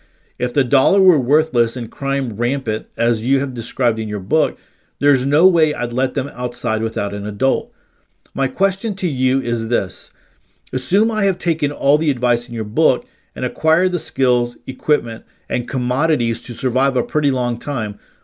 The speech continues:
What would be the top five or ten subtle changes in society, government,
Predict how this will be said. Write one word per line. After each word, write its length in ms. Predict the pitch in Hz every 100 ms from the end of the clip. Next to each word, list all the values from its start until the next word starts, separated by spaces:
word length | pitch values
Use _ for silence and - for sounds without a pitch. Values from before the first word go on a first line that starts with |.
| _
What 320 | - 123 180
would 260 | 185 226 170
be 140 | 151
the 140 | 147 127
top 480 | - 147 151 - -
five 520 | - 123 113 110 113
or 140 | - 123
ten 500 | 120 - 151 113 110 _ _
subtle 560 | - - 147 143 180 185
changes 580 | - - 151 127 120 127
in 200 | 139 135
society, 720 | 160 139 120 107 104 104 101 _ _ 139
government, 540 | 127 147 131 110 101